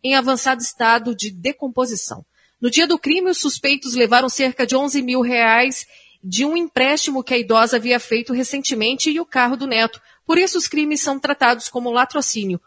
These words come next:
roubo seguido de morte. A polícia chegou aos suspeitos por meio do veículo do jovem. A polícia ainda não soube informar se os criminosos sabiam do empréstimo da idosa ou se foram ao local aleatoriamente.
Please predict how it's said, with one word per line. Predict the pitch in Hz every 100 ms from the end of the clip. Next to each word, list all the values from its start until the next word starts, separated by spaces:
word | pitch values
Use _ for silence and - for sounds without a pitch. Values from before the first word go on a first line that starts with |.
| _
roubo | - 262 262
seguido | 277 226 214 214
de | 226
morte. | 220 127 151 - - _ - -
A | 208
polícia | 247 254 269 330
chegou | 277 214 233
aos | 233 240
suspeitos | - 320 - 254 269 339 -
por | 359
meio | 330 226 277
do | 233
veículo | 196 220 254 247
do |
jovem. | 202 143 95 - - _ _ _
A | 185
polícia | 196 240 269 302
ainda | 285 294
não | 294 294
soube | - 285 285
informar | 277 226 190 190 262
se | 320
os | 262
criminosos | - 233 233 220 220 240
sabiam | - 302 214 269 320
do | 202
empréstimo | 180 185 196 220 190 175
da | 180
idosa | 175 180 233 254 - - -
ou | 311
se | 311 339
foram | - 269 277
ao | 277
local | 277 262 262 254 -
aleatoriamente. | - 302 285 269 254 247 240 165 135 151